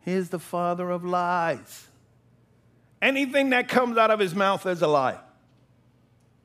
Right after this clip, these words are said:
So, why do we, why do we, why do we, and I say that for myself, why do we pay attention to him? Why do we take him at his word?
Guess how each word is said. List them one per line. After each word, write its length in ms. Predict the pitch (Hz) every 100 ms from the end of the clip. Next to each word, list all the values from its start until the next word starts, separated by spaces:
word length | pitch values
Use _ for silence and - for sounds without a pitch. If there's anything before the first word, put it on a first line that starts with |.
| _ _ _ _ _ _ _ _
So, 300 | - - 190 - - - _ _ _ - _ _ _ _
why 320 | 139 170 214
do 140 | 220 196
we, 300 | 196 190 151
why 260 | 135 190 214
do 160 | 190
we, 320 | 151 110 92 _ _ _ _ _ _ _ _ _ _ _ _
why 200 | 180 196
do 140 | 160 101
we, 120 | 113
and 120 | 185
I 80 | 214
say 220 | - 156
that 200 | 101 90
for 80 | 95
myself, 440 | 80 - - - _ _ _ _ _ _
why 260 | 175 240 220
do 160 | 214
we 160 | 208 160
pay 220 | 123 107
attention 440 | 104 - 98 - 90
to 60 | 95
him? 200 | 92 87 _ _ _ _ _ _ _ _ _ _ _ _
Why 280 | - 190 226
do 120 | 202
we 140 | 196 185
take 300 | - 190 170
him 140 | 147
at 140 | 147 131
his 220 | 113 -
word? 260 | 117 101